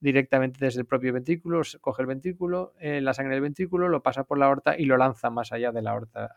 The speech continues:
ascendente, con lo cual produce una gran descarga y además el Impela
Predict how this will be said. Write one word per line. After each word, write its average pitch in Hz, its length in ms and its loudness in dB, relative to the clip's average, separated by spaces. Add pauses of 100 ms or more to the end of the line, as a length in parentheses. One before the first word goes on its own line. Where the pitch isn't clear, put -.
ascendente, 139 720 -6
con 139 140 -2
lo 127 80 2
cual 120 200 4
produce 127 280 -2
una 127 100 0
gran 123 160 2
descarga 120 460 0
y 123 80 2
además 117 400 0
el 127 80 -4
Impela 113 440 -2